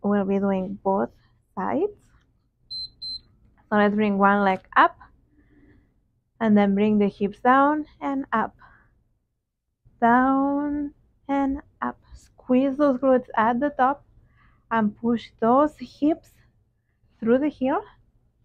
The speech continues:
This is, I know, this is a hard workout. I think I've mentioned it in, like, previous videos.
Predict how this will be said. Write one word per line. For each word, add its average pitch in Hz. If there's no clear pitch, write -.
This 233
is, 247
I 208
know, 196
this 214
is 247
a 247
hard 226
workout. 208
I 202
think 220
I've 196
mentioned 214
it 240
in, 196
like, 190
previous 214
videos. 254